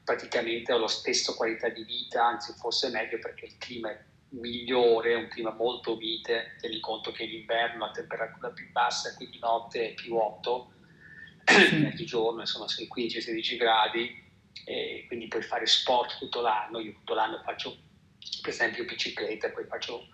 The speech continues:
Speaker 1: nuoto, ma comunque bicicletta sei giorni alla settimana, un'oretta la sera, anche d'inverno, col mio faro di notte vado. E quindi
Speaker 2: Bellissimo.
Speaker 1: la qualità di vita è eccezionale, non c'è inquinamento, la, cioè vedere, vedere il cielo australiano, in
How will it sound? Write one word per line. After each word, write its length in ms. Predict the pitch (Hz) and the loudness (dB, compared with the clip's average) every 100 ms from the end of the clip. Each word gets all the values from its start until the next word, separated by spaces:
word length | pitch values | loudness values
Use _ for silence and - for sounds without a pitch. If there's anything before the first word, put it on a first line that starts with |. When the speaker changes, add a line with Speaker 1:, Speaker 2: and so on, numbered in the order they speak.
| _ _ - | _ _ -8
Speaker 1:
nuoto, 420 | 127 123 123 117 | 2 4 4 0
ma 100 | 110 | -2
comunque 380 | - 120 120 123 | -4 -6 -4 -4
bicicletta 560 | 117 - 113 123 120 | -2 -4 -2 -4 -2
sei 300 | 110 - 117 | -2 2 2
giorni 220 | 117 117 117 | 0 -2 -4
alla 80 | |
settimana, 580 | - - 117 110 113 113 | -6 -6 0 4 4 2
un'oretta 920 | 110 110 113 113 110 - 110 107 107 107 | -2 -2 0 0 -2 0 2 2 0 -4
la 80 | |
sera, 480 | 104 - 113 110 110 | -2 0 2 4 6
anche 260 | 110 - 107 | 4 2 -6
d'inverno, 680 | 113 104 101 107 - 101 - | -4 0 2 2 0 -8 -8
col 200 | - 107 | -8 -4
mio 140 | 107 | -6
faro 360 | 107 113 110 110 | 0 2 2 0
di 100 | 113 | -2
notte 380 | 104 107 - 120 | 0 0 -2 -4
vado. 420 | 107 110 113 123 | -2 -2 -4 -8
E 60 | - - - _ _ _ | -10 -20 -20 _ _ _
quindi 300 | - 170 147 | 0 2 6
Speaker 2:
Bellissimo. 280 | 143 - - | 8 8 8
Speaker 1:
la 60 | 151 | 6
qualità 220 | 131 - | 6 4
di 80 | 120 | 2
vita 180 | - - | 0 0
è 40 | |
eccezionale, 680 | - - - 117 117 113 113 | 2 2 2 4 4 4 2
non 140 | 110 | -2
c'è 180 | 107 123 | -2 0
inquinamento, 800 | 113 113 113 113 113 113 113 117 | 0 -2 -2 0 0 -2 -2 -4
la, 160 | 113 - | -4 -4
cioè 160 | 113 | -6
vedere, 540 | 107 - - - - - | -4 -4 0 0 -2 -10
vedere 300 | - 123 117 | -4 2 2
il 120 | 113 | 2
cielo 240 | - 123 | 2 4
australiano, 800 | 113 - - 117 113 117 117 110 | 4 2 0 -2 4 6 6 4
in 40 | - | -8